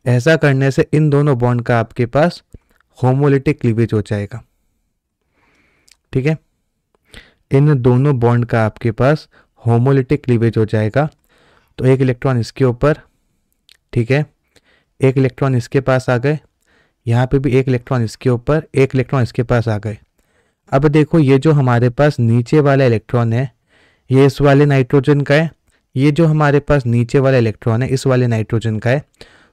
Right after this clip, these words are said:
दोनों अपना एक एक इलेक्ट्रॉन लेके एन टू गैस के फॉर्म में बाहर निकल जाएंगे। तो ऐसा करने से हमारे पास क्या बनेगा, हमारे पास दो मॉलिक्यूल बनेगा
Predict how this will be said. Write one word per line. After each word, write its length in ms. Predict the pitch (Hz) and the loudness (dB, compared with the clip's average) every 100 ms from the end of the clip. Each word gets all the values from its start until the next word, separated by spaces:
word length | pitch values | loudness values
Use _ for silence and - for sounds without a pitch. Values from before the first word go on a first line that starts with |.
| - | -14
दोनों 440 | 104 123 127 156 170 | -2 0 2 0 0
अपना 380 | 139 - 147 151 - | -2 -2 -2 -2 0
एक 240 | 143 151 | 0 2
एक 120 | 160 143 | 0 0
इलेक्ट्रॉन 380 | 123 - 123 | -2 -2 -2
लेके 340 | 113 113 - 151 156 _ _ _ _ _ | -2 -2 0 -2 -2 _ _ _ _ _
एन 200 | 131 131 | -2 0
टू 180 | 135 170 | 0 0
गैस 260 | 147 139 131 | 2 2 0
के 100 | 160 | -2
फॉर्म 240 | 127 120 113 | -2 -2 0
में 200 | 131 165 - _ _ 117 | -2 -4 -8 _ _ -8
बाहर 360 | 120 135 143 170 | 0 2 2 2
निकल 340 | 143 117 117 | 0 0 0
जाएंगे। 440 | 107 110 107 117 156 - _ _ _ _ _ | 0 -2 0 0 0 -2 _ _ _ _ _
तो 100 | - - | -4 2
ऐसा 300 | 127 - 175 | 2 2 0
करने 300 | 160 151 151 | 2 0 0
से 120 | 170 | 0
हमारे 340 | 135 123 127 | 2 2 0
पास 220 | 131 147 - | 0 -2 0
क्या 160 | 156 | 0
बनेगा, 440 | 120 107 101 120 143 - _ _ _ - _ _ | 0 -2 -4 -4 -4 -8 _ _ _ -20 _ _
हमारे 360 | 117 120 117 131 | -2 0 2 0
पास 320 | - 151 139 | 2 0 -2
दो 240 | 107 127 147 | 0 2 4
मॉलिक्यूल 460 | 147 127 120 135 120 | 2 0 0 -2 0
बनेगा 480 | 113 110 104 139 | -2 -2 0 -2